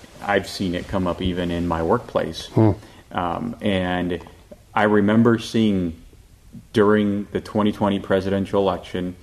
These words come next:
Speaker 1: I think after Kamala Harris was elected as, or chosen as the running mate for Joe Biden,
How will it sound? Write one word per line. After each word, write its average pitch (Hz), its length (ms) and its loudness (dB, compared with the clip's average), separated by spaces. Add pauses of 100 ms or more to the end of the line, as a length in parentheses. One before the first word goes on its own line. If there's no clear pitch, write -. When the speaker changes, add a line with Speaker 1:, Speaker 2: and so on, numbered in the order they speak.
(480)
Speaker 1:
I 87 60 -10
think 92 160 0
after 104 400 0
Kamala 104 460 0
Harris 95 440 0
was 90 460 -2
elected 92 580 -2
as, 87 460 -4
or 87 200 -6
chosen 98 380 2
as 90 120 -2
the 92 80 0
running 98 320 2
mate 85 200 -4
for 92 120 -6
Joe 90 200 0
Biden, 87 460 0